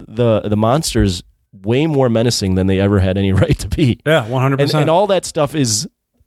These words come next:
Speaker 1: in, uh, the legendary Godzilla, when Godzilla's fighting, um, the Mutos in, in San Francisco. Like,
Speaker 2: Right.
Speaker 1: you get that same perspective, that same feel.
Speaker 2: Yeah, even the, the,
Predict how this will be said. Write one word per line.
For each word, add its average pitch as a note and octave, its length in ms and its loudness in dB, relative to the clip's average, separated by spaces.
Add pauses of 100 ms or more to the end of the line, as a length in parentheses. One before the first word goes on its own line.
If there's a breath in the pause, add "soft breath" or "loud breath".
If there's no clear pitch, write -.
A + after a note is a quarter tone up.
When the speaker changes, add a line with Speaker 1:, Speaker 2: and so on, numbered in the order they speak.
(340)
Speaker 1:
in, C#3 420 0 (260)
uh, G#2+ 240 2
the G#2+ 120 2
legendary G#2+ 560 0
Godzilla, - 460 -4
when G2+ 160 2
Godzilla's G2+ 600 0
fighting, G2 420 2
um, F2+ 360 0 (160)
the A2 100 -10
Mutos G2 520 0
in, F#2 200 2
in G2+ 120 -4
San F#2 180 0
Francisco. F2+ 560 -2 (340)
Like, G#2+ 100 -2
Speaker 2:
Right. F3 80 2
Speaker 1:
you C#3+ 40 -4
get C3 120 0
that A#2 160 -2
same A#2+ 340 2
perspective, A#2 480 -2
that - 140 -4
same A2 220 2
feel. - 380 -2 (360)
Speaker 2:
Yeah, E3+ 260 -2
even C3+ 240 0
the, C3 300 0
the, A2+ 400 -2